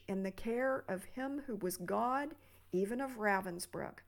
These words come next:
Of course, when I put on the flimsy prison dress, the Bible bulged beneath it. But that was his business, not mine. At the exit, guards were feeling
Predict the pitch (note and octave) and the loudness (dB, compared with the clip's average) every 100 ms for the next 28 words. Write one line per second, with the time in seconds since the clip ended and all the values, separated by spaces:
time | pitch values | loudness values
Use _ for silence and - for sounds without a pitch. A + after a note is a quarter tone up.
0 | - _ - - - - A3+ - F#4+ G4 | -20 _ -20 -20 -10 -4 -2 2 2 2
1 | B3+ A#3 G3+ G3+ B3+ B3 A3 F3+ - A#3 | 0 4 4 4 4 4 4 2 0 0
2 | A#3+ G3 F3 - - F4+ A#3+ D3+ D3+ D3+ | 2 0 -4 -4 0 0 0 -2 -2 -2
3 | E3 - - - - E3 E3 F#3 B3+ A#3+ | -4 -8 -16 -20 -6 -2 0 2 2 4
4 | F3+ D#3 D#3 A#3 C#4 G#3+ - - E3+ E3+ | 2 0 2 2 4 0 -6 -8 -4 0
5 | G3+ D4 - - - - - - - - | 0 -2 -6 -14 -18 -20 -20 -20 -20 -14
6 | - - C4+ E4+ G3+ - A#3 A#3 E3+ - | -10 2 4 6 2 0 2 2 2 -4
7 | - - - F#3+ G#3+ E3+ F3 - F#3 - | -6 -8 -4 -2 -2 -2 -4 -6 -10 -14
8 | - - _ - G3 G3+ A#3+ D4 G3+ F#3+ | -20 -20 _ -4 -2 2 2 2 2 -2
9 | - - - - F3 G3+ A#3+ A#3+ F#3 F3 | -4 -20 -20 -6 2 4 6 6 6 4
10 | E3 F3+ - - C4 A3+ D#3+ D#3 - | 0 0 -2 -2 0 2 0 -4 -4